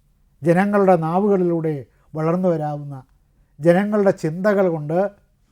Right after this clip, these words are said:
വളർത്തിയെടുക്കാവുന്ന ഒരു കഥാപാത്രമാണ് നാരായണത്ത് ഭ്രാന്തൻ. അതുകൊണ്ട് നാരായണത്ത് ഭ്രാന്തൻ ഇനിയും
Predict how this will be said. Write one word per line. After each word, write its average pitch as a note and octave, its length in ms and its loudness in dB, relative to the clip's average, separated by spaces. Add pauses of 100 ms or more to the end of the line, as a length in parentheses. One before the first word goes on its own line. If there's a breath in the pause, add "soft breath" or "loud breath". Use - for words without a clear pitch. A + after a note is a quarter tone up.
(100)
വളർത്തിയെടുക്കാവുന്ന D#3+ 920 -4
ഒരു D3+ 100 -14
കഥാപാത്രമാണ് A#2+ 680 -16 (800)
നാരായണത്ത് B2+ 420 -14
ഭ്രാന്തൻ. A#2 340 -14
അതുകൊണ്ട് C3+ 260 -18
നാരായണത്ത് C#3+ 380 -14
ഭ്രാന്തൻ D3 280 -12 (460 soft breath)
ഇനിയും D3+ 300 -8